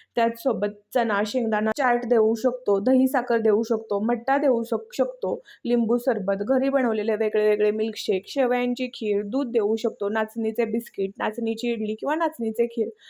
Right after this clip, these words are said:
असे घरी बनवलेले क्विक आयटम्स आपण देऊ शकतो. लाडू वगैरे गोष्टी आपण बनवून ए-, पंधरा पंधरा दिवसांसाठी किंवा स-, अ, स्टोअर करून ठेवू शकतो, जे alternately आपण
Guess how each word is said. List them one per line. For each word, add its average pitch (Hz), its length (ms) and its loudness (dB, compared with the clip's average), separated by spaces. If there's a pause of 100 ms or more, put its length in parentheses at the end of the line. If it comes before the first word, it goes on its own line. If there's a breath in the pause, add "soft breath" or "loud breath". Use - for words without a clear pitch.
(140)
असे 262 340 0 (200 soft breath)
घरी 277 260 2
बनवलेले 220 460 2
क्विक 294 300 -4
आयटम्स 220 420 -2
आपण 214 260 -2
देऊ 208 240 2
शकतो. 202 360 -4 (400 loud breath)
लाडू 262 340 2
वगैरे 269 340 2
गोष्टी 240 440 0 (180 loud breath)
आपण 247 320 0
बनवून 220 400 0 (200 soft breath)
ए-, 262 200 6
पंधरा 277 360 2
पंधरा 285 260 2
दिवसांसाठी 240 680 0
किंवा 214 260 -6
स-, - 260 -4
अ, 214 100 4
स्टोअर 226 320 2
करून 220 300 0
ठेवू 240 300 4
शकतो, 202 380 -2
जे 262 100 2
alternately 214 640 0
आपण 214 320 -2